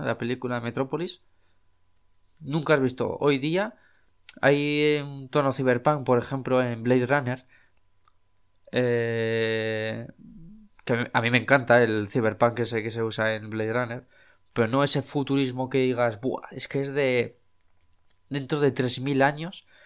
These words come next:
porque el cyberpunk es ese futuro, futuro, pero, eh, demacrado, ¿no? Ve-, venido a menos, en el que sabes que ha habido, eh, una guerra, eh,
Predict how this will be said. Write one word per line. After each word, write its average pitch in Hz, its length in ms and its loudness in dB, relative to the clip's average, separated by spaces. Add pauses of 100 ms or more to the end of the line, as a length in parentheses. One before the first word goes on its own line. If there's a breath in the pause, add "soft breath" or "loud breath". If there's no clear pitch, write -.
(160 soft breath)
porque 123 220 2
el 110 80 0
cyberpunk 127 560 0
es - 160 0
ese 131 180 0
futuro, 139 600 0
futuro, 151 600 0
pero, 120 340 4 (560 soft breath)
eh, 120 600 4 (100)
demacrado, 117 840 2
¿no? 131 280 -14
Ve-, 127 300 2
venido 135 480 4
a 117 40 6
menos, 107 420 -6 (180 soft breath)
en 120 160 -2
el 113 60 -4
que 120 100 0
sabes 139 240 0
que - 80 2
ha - 20 6
habido, 131 920 0 (600 soft breath)
eh, 120 320 2
una 127 380 4
guerra, 104 720 0
eh, 107 80 -10